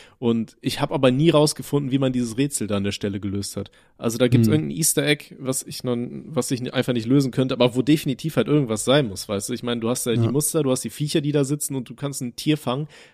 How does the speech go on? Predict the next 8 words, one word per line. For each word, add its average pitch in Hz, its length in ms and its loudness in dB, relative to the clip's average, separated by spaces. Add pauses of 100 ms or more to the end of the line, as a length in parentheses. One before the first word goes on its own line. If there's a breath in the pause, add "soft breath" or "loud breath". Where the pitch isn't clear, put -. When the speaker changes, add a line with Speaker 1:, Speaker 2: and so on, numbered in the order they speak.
Speaker 1:
was 127 240 0
eine 123 240 0
Fähigkeit 135 560 0
hat, 135 180 -2
die 127 260 -2
absolut 139 360 -4
nichts 143 260 -2
bringt. 120 380 0